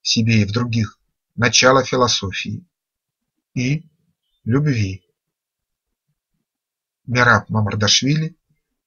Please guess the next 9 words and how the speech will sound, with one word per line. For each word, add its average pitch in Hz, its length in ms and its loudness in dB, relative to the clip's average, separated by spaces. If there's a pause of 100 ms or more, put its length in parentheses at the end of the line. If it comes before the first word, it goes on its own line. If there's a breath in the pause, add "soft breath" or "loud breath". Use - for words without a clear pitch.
(140)
Философия — 135 800 0 (160)
это 117 260 -4
сознание 104 720 -2 (220)
вслух. 98 320 -4 (3250)
Как 151 180 0
горек 185 540 4
вкус 196 340 2
земного 156 540 6
лавра, 120 640 4